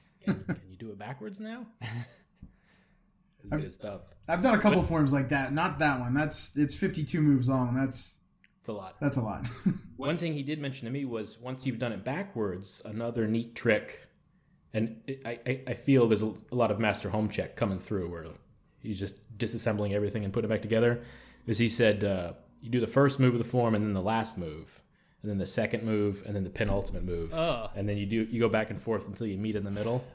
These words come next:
Speaker 1: <laughs>
Speaker 2: It's too much
Speaker 1: You got a lot of
Speaker 2: thinking.
Speaker 1: time on your hand. <laughs> But I mean, if you're in it thirty years, eventually you're gonna run out of stuff to do. So <laughs> you gotta find,
Speaker 3: Here's
Speaker 1: find something new.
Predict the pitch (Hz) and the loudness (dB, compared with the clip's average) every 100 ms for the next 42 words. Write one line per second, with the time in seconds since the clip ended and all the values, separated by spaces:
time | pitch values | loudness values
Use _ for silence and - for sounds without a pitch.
0 | - 147 - - - - 208 - - - | -6 -6 -6 -14 -8 -6 -6 -8 -20 -2
1 | 277 247 - - 190 202 156 120 117 98 | 4 4 4 6 6 6 6 4 2 2
2 | 202 107 95 123 - 135 208 - 196 - | 2 2 0 2 2 4 4 4 4 2
3 | - - 202 - - 208 - - - - | -8 -12 -12 -10 -4 -2 -2 -6 -20 -20
4 | - _ - 139 151 139 147 156 160 - | -20 _ 2 6 8 8 8 6 4 2
5 | 135 127 123 143 107 104 107 110 107 107 | 4 4 4 4 4 2 -4 -2 -2 -2
6 | 104 98 104 104 90 - 117 - 98 87 | -4 -4 -4 -6 -6 -6 -6 -6 -10 -8
7 | 87 85 92 85 - _ _ _ _ _ | -10 -10 -10 -10 -14 _ _ _ _ _
8 | _ _ 120 - 143 226 262 - - - | _ _ -8 -6 -2 0 0 0 -4 -16
9 | - - - 123 110 120 113 110 127 110 | -20 -10 -4 -2 -2 -2 0 0 0 -2